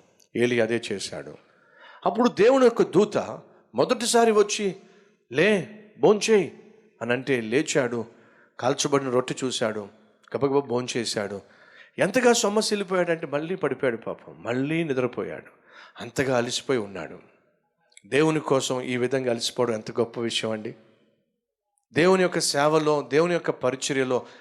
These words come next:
అలసిపోయే విధంగా సేవ చేయటం ఎంత గొప్ప విషయం అండి. కానీ ఈ రోజుల్లో అలాంటి, అలాంటి సేవకులు ఎంతమంది ఉన్నారు? అలసిపోయే విధంగా సేవ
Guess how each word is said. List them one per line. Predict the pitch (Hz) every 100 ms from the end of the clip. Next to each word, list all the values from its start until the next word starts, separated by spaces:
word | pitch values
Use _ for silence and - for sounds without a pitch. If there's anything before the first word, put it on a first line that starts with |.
| -
అలసిపోయే | 127 202 214 - 220 202 190 180
విధంగా | 156 170 170 156 147 - - _ _ _ _ _
సేవ | - 143 151 156 -
చేయటం | 139 135 123
ఎంత | 110 123 135
గొప్ప | 139 139 127
విషయం | 127 120 135
అండి. | 120 113 113 _ _ _ _ _ _ _ _ _ _ _ _ -
కానీ | 117 120
ఈ |
రోజుల్లో | 127 131 131 127
అలాంటి, | 127 120
అలాంటి | 127 139 135
సేవకులు | - 123 127 127 117
ఎంతమంది | 117 131 127
ఉన్నారు? | 123 117 127 _ _ _ _ _ _ _ -
అలసిపోయే | 147 175 180 165 165
విధంగా | 147 139 135 127 117
సేవ | - 110